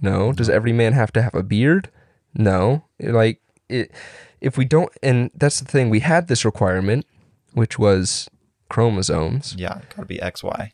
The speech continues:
Speaker 1: X Y chromosome, right? But if that is not a requirement and nothing else, we don't set any new requirements, then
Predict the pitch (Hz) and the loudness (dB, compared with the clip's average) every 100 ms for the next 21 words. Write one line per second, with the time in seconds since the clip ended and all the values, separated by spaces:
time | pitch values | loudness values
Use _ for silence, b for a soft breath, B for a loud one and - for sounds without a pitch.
0 | - 110 - 117 104 95 95 104 95 82 | -2 -2 -2 0 4 4 2 0 0 0
1 | 65 60 - 135 104 107 107 _ b b | -2 -2 -6 -2 2 2 0 _ b b
2 | b b b b _ _ _ - 123 113 | b b b b _ _ _ -16 -2 2
3 | 101 95 - - _ _ _ - 107 - | 2 2 -4 -10 _ _ _ 0 0 0
4 | 107 101 127 123 120 113 - - 104 82 | 2 4 4 2 2 2 0 -2 0 0
5 | 101 - 117 123 82 82 - - - _ | 0 2 2 2 0 -4 -6 -16 -20 _
6 | - 104 98 110 143 113 101 131 120 135 | -2 2 2 2 2 0 2 2 0 -4
7 | - - 120 120 - 123 117 117 110 104 | -6 -4 0 0 0 2 2 2 2 2
8 | 127 143 - 90 87 87 113 - 117 113 | 2 0 -2 -2 -2 -2 -4 -2 0 0